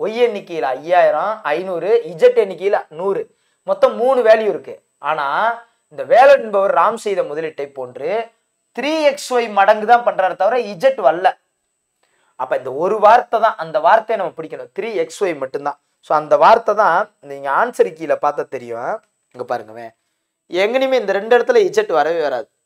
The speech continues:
இது எக்ஸ் ஒய் இஜெட்டு. ஏன்னா, அவங்க வந்து பாத்தீங்கன்னா, எக்ஸுக்கும்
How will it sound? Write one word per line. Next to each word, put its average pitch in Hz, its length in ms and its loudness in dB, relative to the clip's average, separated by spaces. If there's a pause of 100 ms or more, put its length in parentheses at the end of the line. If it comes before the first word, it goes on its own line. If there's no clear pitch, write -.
(460)
இது 151 220 -4
எக்ஸ் 196 280 0
ஒய் - 20 6
இஜெட்டு. 156 600 -4 (340)
ஏன்னா, 220 320 2
அவங்க 185 420 -2
வந்து - 20 -8
பாத்தீங்கன்னா, 208 520 -4
எக்ஸுக்கும் 285 560 -2